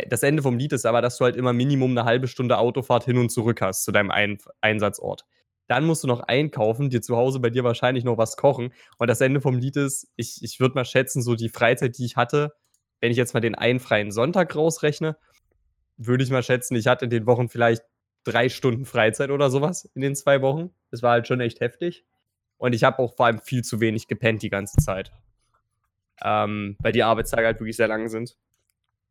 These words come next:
Und ja, insgesamt kann ich echt einfach nur sagen, es ist ein Job, da musst du schon von dir aus mit Menschen können und selbst das könnte schon zu <laughs> wenig sein. Aber, ähm, was man halt lernt, ist halt vor allen Dingen einfach,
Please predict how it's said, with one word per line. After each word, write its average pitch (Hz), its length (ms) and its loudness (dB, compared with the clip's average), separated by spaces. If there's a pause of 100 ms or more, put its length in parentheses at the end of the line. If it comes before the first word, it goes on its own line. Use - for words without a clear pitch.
(400)
Und 127 180 -2
ja, 110 380 0 (560)
insgesamt 123 680 2 (200)
kann 135 160 2
ich - 160 -4
echt 123 140 -2
einfach 120 200 2
nur 117 120 0
sagen, 123 440 0 (420)
es 123 180 2
ist 135 140 0
ein 127 100 2
Job, 127 420 0 (120)
da 117 100 2
musst 123 380 0
du 151 60 0
schon 135 260 2
von 117 220 0
dir 135 220 2
aus 135 220 -2
mit 117 120 -2
Menschen 117 320 0
können 131 200 2
und 127 100 -4
selbst 107 260 -2
das 131 180 2
könnte 131 260 0
schon 123 200 0
zu 110 160 -4
<laughs> 135 100 -2
wenig 147 280 2
sein. 165 340 -2 (840)
Aber, 113 560 0
ähm, 104 420 -4 (1080)
was 131 200 0
man 151 160 0
halt 135 160 2
lernt, 120 280 0
ist 135 120 -4
halt 131 120 0
vor - 160 0
allen 120 160 0
Dingen 123 160 -2
einfach, 113 580 0